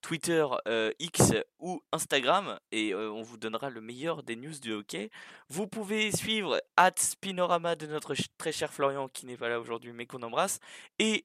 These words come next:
euh, sur la glace, comme d'habitude. On vous mettra tous les liens dans la description du podcast, euh, et puis voilà.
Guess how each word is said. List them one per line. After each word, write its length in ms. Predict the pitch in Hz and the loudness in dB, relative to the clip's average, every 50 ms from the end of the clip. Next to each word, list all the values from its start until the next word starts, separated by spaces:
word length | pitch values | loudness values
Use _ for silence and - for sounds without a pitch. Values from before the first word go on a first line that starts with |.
| - | 2
euh, 180 | 87 117 117 117 | 4 4 4 4
sur 220 | 113 - - 170 | 2 2 0 4
la 120 | 151 139 127 | 4 4 4
glace, 360 | 127 127 131 151 - - - - _ - | 4 2 2 2 0 -2 -8 -12 _ -14
comme 160 | - 127 123 | -14 -12 -10
d'habitude. 500 | 120 117 110 104 - - 131 165 160 - _ | -10 -10 -10 -10 -8 -8 -10 -10 -10 -14 _
On 60 | - 120 | -14 -14
vous 180 | 117 120 117 | -12 -12 -8
mettra 340 | 117 117 113 - - 123 117 | -8 -8 -6 -4 -2 -4 -4
tous 200 | - - - 165 | -4 -6 -14 -8
les 120 | 147 139 | -6 -6
liens 240 | 127 123 131 131 123 | -6 -6 -6 -6 -6
dans 140 | 120 113 117 | -4 -6 -6
la 140 | 104 110 113 | -6 -6 -8
description 640 | - - 156 - - - 135 - - - 123 123 - - | -8 -6 -6 -4 -4 -6 -10 -14 -14 -16 -16 -16 -18 -18
du 180 | 110 120 127 135 | -16 -16 -16 -12
podcast, 600 | - - 107 _ - - 120 160 180 - - - - - - - - - - - _ - | -10 -10 -10 _ -8 -8 -8 -8 -8 -10 -12 -14 -14 -12 -12 -12 -12 -16 -20 -20 _ -4
euh, 420 | - 110 107 107 104 104 101 98 92 | -2 -2 0 0 -2 -2 -4 -6 -6
et 80 | 95 | -8
puis 140 | 101 - - | -12 -12 -14
voilà. 200 | 113 - - - | -14 -14 -16 -16